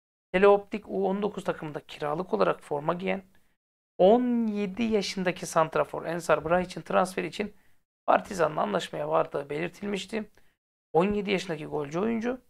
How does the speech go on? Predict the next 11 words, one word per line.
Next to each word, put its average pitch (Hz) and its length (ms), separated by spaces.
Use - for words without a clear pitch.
Fenerbahçe 214 440
U 208 200
on 220 100
dokuz 202 240
takımının 190 600
dün 208 280
Dereazı 185 380
Lefter 180 300
Küçükhan 175 360
Donyadis 175 400
tesislerinde 151 680